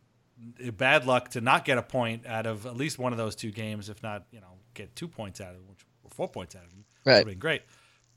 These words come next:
Speaker 1: So that brings us to Tuesday night, in which, they, like I said, they really needed a win, and they got one. And you know what? They played a heck of a game against the Canucks. I know they were playing, the Canucks were playing on a back-to-back. They had g-, lost the Rangers the night before. They're another team that, you know,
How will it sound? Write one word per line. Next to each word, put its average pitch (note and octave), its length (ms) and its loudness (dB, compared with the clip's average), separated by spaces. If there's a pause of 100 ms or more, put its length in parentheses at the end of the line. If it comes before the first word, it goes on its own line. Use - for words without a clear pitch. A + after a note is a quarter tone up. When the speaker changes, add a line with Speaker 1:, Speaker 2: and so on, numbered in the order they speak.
Speaker 1:
So E3+ 300 4
that A3+ 160 4
brings A#3 200 2
us G#3 140 -2
to F3+ 400 0
Tuesday F#3 340 0
night, F3+ 440 0
in C#3 160 -8
which, D3+ 340 -6
they, C#3 140 -4
like B2+ 160 -4
I D#3+ 40 0
said, A#3 240 2
they B2+ 100 2
really D3 220 2
needed D#3+ 220 2
a D#3+ 60 2
win, E3+ 440 0
and D3+ 220 -2
they A3 80 0
got C4 280 2
one. B2 280 0
And D3 180 -4
you G3 60 -4
know B2 120 -2
what? A#2+ 280 0 (400)
They - 140 0
played - 180 0
a - 80 2
heck - 160 2
of E4+ 80 -12
a C#4+ 60 -4
game D#4 200 -2
against F#3+ 300 -2
the B2+ 60 -6
Canucks. A#2+ 420 -6
I C#3 60 0
know F#3 120 4
they G3+ 80 4
were G3 100 6
playing, F#3 320 0
the D3+ 60 -14
Canucks E3+ 280 -2
were - 40 -18
playing E3+ 160 0
on E3+ 80 0
a D#3 40 -2
back-to-back. D3 680 0 (340)
They A#2 80 -8
had A2 120 -6 (340)
g-, D3 100 -8
lost D3 280 0
the C#3+ 80 -2
Rangers C#3+ 360 0
the C#3 60 -4
night C#3 140 0
before. C3+ 560 2 (260)
They're G#3 200 6
another G#3+ 240 6
team D3 320 0
that, B2+ 320 0
you E3 100 -2
know, A#2+ 340 2